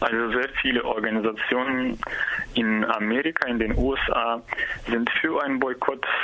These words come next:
von den, äh, Olympischen Spielen. Unter ihnen auch die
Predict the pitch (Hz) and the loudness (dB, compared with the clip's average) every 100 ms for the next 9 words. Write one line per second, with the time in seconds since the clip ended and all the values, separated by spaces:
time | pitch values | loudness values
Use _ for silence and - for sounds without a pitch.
0 | - 123 120 123 - - - - - - | -2 0 0 0 -2 -4 -6 -8 -10 -8
1 | - - 120 117 117 120 123 - 120 - | -2 0 2 2 2 0 0 0 0 -2
2 | - 117 110 110 - - - - - - | -2 0 0 -2 -4 -4 -2 -2 -2 -2
3 | - - - - 131 117 117 113 - 104 | -4 -4 -6 -4 -2 0 0 -2 -2 -4
4 | 120 127 143 131 117 - - 113 - - | 0 0 0 -2 -2 -2 -2 0 -2 -2
5 | 110 104 | 0 2